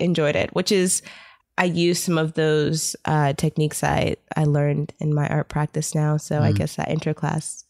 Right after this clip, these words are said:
Speaker 1: worked out for the best.
Speaker 2: And, um, what were your parents' thoughts on you becoming an artist?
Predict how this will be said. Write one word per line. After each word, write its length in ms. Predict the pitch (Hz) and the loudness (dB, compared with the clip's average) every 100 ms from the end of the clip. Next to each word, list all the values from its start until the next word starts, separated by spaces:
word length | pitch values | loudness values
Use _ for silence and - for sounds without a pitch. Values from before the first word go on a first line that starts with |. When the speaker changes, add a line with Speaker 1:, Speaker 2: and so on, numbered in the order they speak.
| - | -8
Speaker 1:
worked 240 | 160 156 | -6 -2
out 160 | 156 160 | -4 -4
for 80 | 160 | -4
the 140 | 156 | -2
best. 520 | 160 160 - - - _ - - - - 127 | -2 -2 -4 -12 -20 _ -20 -20 -12 0 4
Speaker 2:
And, 320 | 110 107 104 | 6 6 6
um, 400 | 104 101 98 92 - - - | 6 4 4 0 -6 -20 -4
what 400 | 127 117 113 - | 2 4 4 2
were 140 | 113 | 4
your 240 | 104 101 98 | 6 6 4
parents' 420 | 101 101 101 - | 4 4 4 4
thoughts 260 | 101 98 - | 2 2 2
on 100 | 98 | 4
you 160 | 98 98 | 4 2
becoming 380 | 98 101 98 | 0 2 2
an 100 | 98 | 4
artist? 540 | 98 113 92 - - | 4 2 -2 -4 -6